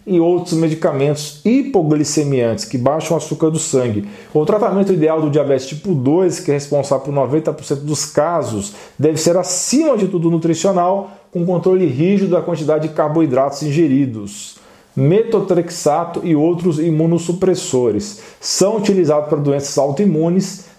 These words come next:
têm uma lista enorme de efeitos colaterais. Um dos piores é a falência do funcionamento da medula óssea, que produz as células do sangue.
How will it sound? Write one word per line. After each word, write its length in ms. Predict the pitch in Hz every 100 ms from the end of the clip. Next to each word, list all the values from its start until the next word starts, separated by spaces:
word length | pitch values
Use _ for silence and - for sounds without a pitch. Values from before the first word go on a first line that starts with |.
| _
têm 160 | 170 190
uma 200 | 196 170
lista 340 | 160 175 -
enorme 720 | 185 151 147 165 220 208 196
de 120 | 156 156
efeitos 400 | 143 135 123 -
colaterais. 1040 | 156 143 135 156 127 110 101 101 - - _ _ _
Um 240 | 190 262 233
dos 160 | -
piores 520 | - 214 156 165 170 160
é 80 |
a 40 | 170
falência 640 | 170 175 143 156 180 170
do 100 | 160
funcionamento 540 | 151 165 170 156 156
da 100 | 151
medula 440 | 165 170 139 160 165
óssea, 580 | 135 135 160 170 - 120
que 160 | 139
produz 680 | 131 165 143 135 156 156 - - -
as 200 | 139 135
células 440 | - 135 139 143
do 120 | 165
sangue. 720 | 151 - - 147 139 101 95